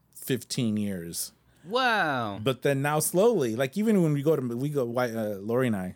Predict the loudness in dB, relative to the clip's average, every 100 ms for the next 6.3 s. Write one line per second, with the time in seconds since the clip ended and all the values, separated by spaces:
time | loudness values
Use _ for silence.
0 | _ -6 -2 2 2 2 0 -2 -4 -4
1 | -4 -2 -2 -4 -6 -8 -6 -6 -8 -14
2 | -18 _ _ _ -20 -20 -20 -20 -20 -20
3 | _ -4 -4 -6 -10 -2 0 0 0 0
4 | 0 -4 _ _ -10 -10 -14 -20 _ _
5 | -4 0 0 0 -4 -4 -2 -4 -4 -2
6 | -4 -4